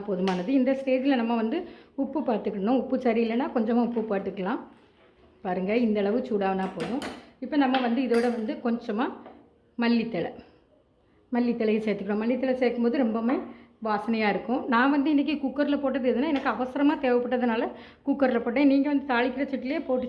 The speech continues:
செய்துக்கலாம். இது வந்து இப்போ வந்து ரெடி ஆயிட்டு, தேங்காய் பால் கத்திரிக்காய் தொக்கு வந்து ரெடி ஆயிட்டு. இது வந்து நம்ம வந்து பார்த்திங்கன்னா தோசை, இட்லி, அப்புறம் வந்து சாதத்துக்கு கூட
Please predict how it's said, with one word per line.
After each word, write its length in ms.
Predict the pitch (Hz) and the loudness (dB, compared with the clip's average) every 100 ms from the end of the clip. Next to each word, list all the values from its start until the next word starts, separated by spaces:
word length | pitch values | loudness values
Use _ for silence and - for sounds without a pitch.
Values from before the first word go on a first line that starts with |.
| 240 | -2
செய்துக்கலாம். 440 | 208 214 208 330 - - - 254 | -2 -2 -2 -2 -6 -16 -8 -2
இது 100 | 269 269 | 4 4
வந்து 160 | 262 302 | 4 2
இப்போ 120 | 262 254 | 2 2
வந்து 160 | 254 294 247 | 2 4 4
ரெடி 160 | 240 240 | 4 2
ஆயிட்டு, 240 | 214 254 285 | 2 0 0
தேங்காய் 340 | 240 247 247 240 | 2 2 0 -2
பால் 180 | 254 262 | -4 -4
கத்திரிக்காய் 520 | 233 240 233 233 277 330 - - - - | -4 -2 -4 0 -2 -2 -10 -20 -6 2
தொக்கு 180 | 247 247 | 2 4
வந்து 160 | 240 233 240 | 4 4 4
ரெடி 180 | 214 233 | 4 2
ஆயிட்டு. 220 | 202 202 202 - | 2 0 -2 -2
இது 80 | 240 294 | 0 4
வந்து 140 | 277 294 | 4 4
நம்ம 160 | 285 277 | 2 2
வந்து 120 | 262 269 | 2 0
பார்த்திங்கன்னா 380 | 240 247 254 277 247 | 2 2 2 4 2
தோசை, 400 | 247 254 254 254 233 214 | 2 0 -2 0 0 -4
இட்லி, 260 | - 262 262 - | -4 -2 -2 -4
அப்புறம் 220 | 214 269 262 | -6 -2 0
வந்து 140 | 262 262 | 0 -2
சாதத்துக்கு 500 | 226 262 277 277 214 | -4 -2 -2 -2 -4
கூட 100 | 247 | -4